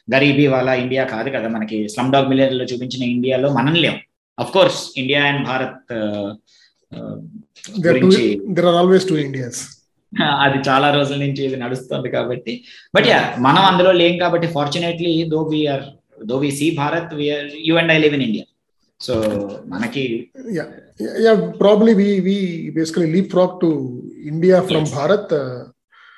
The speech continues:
Speaker 2: ma-, mainly because of economic reforms in the nineties.
Speaker 1: అంతే కదా. ఎడ్యుకేషన్ మనకి, we had access, we are privileged. ఉన్న వాళ్ళలోకి we are considerably, we are fortunate. మనం, so we are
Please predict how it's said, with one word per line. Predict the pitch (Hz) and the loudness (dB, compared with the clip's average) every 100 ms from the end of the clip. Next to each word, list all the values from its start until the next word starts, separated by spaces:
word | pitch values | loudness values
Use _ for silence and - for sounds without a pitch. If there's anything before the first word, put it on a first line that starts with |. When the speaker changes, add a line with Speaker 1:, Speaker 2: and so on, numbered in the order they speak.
| _ _ 151 | _ _ -4
Speaker 2:
ma-, | 156 202 202 185 | 4 4 4 2
mainly | 175 220 233 | 4 6 6
because | 202 208 208 196 | 4 2 2 2
of | 196 190 | 0 0
economic | 175 175 175 170 | -4 -2 -4 -4
reforms | 156 147 151 147 147 | -6 -4 -6 -6 -6
in | 131 | -6
the | 123 117 123 | -6 -8 -10
nineties. | 131 120 110 101 - - _ _ 170 | -10 -10 -12 -14 -16 -18 _ _ -10
Speaker 1:
అంతే | 196 | -8
కదా. | 185 165 180 139 | -6 -6 -6 -4
ఎడ్యుకేషన్ | 131 147 156 147 156 151 151 | -2 0 0 0 -2 -4 -2
మనకి, | 143 135 135 139 | -2 -2 -4 -6
we | 135 | -6
had | 127 139 | -4 -2
access, | 123 - - 135 127 | -4 -4 -6 -6 -4
we | 127 | -4
are | 120 | -2
privileged. | 175 190 190 143 139 135 131 | -4 -2 -2 -2 -4 -2 0
ఉన్న | 135 | 0
వాళ్ళలోకి | 143 143 143 139 147 | 2 2 2 0 -2
we | 143 | -2
are | 135 | -4
considerably, | 110 135 143 139 143 139 160 147 127 | -4 -4 -4 -4 -4 -4 -4 -4 -6
we | 123 | -6
are | 123 127 | -4 -2
fortunate. | 131 127 110 - - - | -2 -2 -6 -8 -10 -2
మనం, | 107 107 101 95 95 _ - _ _ 139 | 0 0 -2 -8 -12 _ -20 _ _ -12
so | 117 104 101 | -4 -2 0
we | |
are | 117 | 0